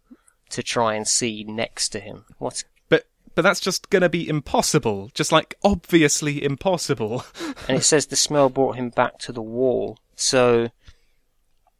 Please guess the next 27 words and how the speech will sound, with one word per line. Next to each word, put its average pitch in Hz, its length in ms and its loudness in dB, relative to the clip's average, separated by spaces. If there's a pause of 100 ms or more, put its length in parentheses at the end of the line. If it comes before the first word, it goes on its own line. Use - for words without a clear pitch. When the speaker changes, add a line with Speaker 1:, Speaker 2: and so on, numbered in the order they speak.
(300)
Speaker 1:
the 139 200 2
image 151 180 0
in 135 60 2
my 127 180 4
head 117 180 -2
is 110 160 -4
that 120 300 -4
it's - 480 -8 (120)
obviously 107 360 -4
four 120 380 -2
walls. 110 640 -4
There's 117 140 -6
a 113 80 2
wall 131 380 4
at - 80 -6
the 120 80 -10
back. - 560 2 (960)
No, 131 320 2
Speaker 2:
I 156 40 4
Speaker 1:
all, 175 60 4
Speaker 2:
mean 175 120 0
Speaker 1:
so 160 120 4
the 139 120 4
three 160 300 0
walls 131 600 0
are 110 400 2 (760)
walls, 110 600 -4